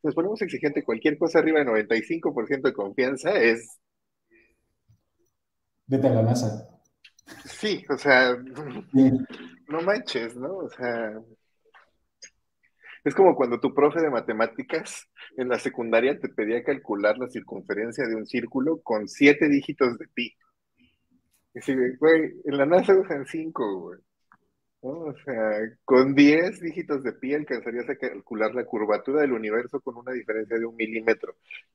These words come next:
Speaker 1: ¿Qué andas buscando siete dígitos de pi, Mario? Por
Speaker 2: Sí, sí,
Speaker 1: favor,
Speaker 2: sí.
Speaker 1: no seas
Speaker 2: Sí,
Speaker 1: así.
Speaker 2: sí, sí.
Speaker 1: ¿Qué necesidad de co-, de romperles la cabeza a los pobres estudiantes?
Speaker 2: Sí, no, por eso la gente tiene traumas con los números. <laughs>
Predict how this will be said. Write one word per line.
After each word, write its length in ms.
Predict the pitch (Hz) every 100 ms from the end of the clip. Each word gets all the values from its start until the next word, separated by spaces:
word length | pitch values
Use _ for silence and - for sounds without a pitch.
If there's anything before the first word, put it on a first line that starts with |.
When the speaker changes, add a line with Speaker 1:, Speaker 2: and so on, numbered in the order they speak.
| -
Speaker 1:
¿Qué 140 | 123
andas 360 | 131 131 151 139
buscando 520 | 117 98 110 104 120
siete 360 | 123 110 101 113
dígitos 440 | 101 - 113 147
de 120 | 131 104
pi, 220 | - 175
Mario? 300 | 180 185 185
Por 180 | - 294
Speaker 2:
Sí, 60 | 330
sí, 60 | -
Speaker 1:
favor, 320 | - 127 127
Speaker 2:
sí. 80 | 254
Speaker 1:
no 160 | 156
seas 180 | - 120
Speaker 2:
Sí, 60 | 302
Speaker 1:
así. 200 | - 294
Speaker 2:
sí, 60 | 269
sí. 720 | 254 - 453 427 403 - - - - - - _ - - - - -
Speaker 1:
¿Qué 140 | - 143
necesidad 560 | 196 214 196 131 131
de 120 | 208 -
co-, 280 | - 226
de 100 | 135
romperles 720 | 139 - 113 - 123 127 160 165
la 160 | 147
cabeza 380 | 120 110 107 151
a 20 |
los 160 | 143 113
pobres 340 | 110 117 151
estudiantes? 760 | 156 151 110 98 110 170 - 131 - - - _ -
Speaker 2:
Sí, 240 | - 147
no, 400 | 139 139 135 -
por 120 | - 160
eso 100 | 175
la 80 |
gente 160 | 139 151
tiene 220 | - 151
traumas 320 | 139 139 139 135
con 140 | 107
los 80 | 104
números. 420 | 117 117 117 -
<laughs> 400 | 214 - 107 -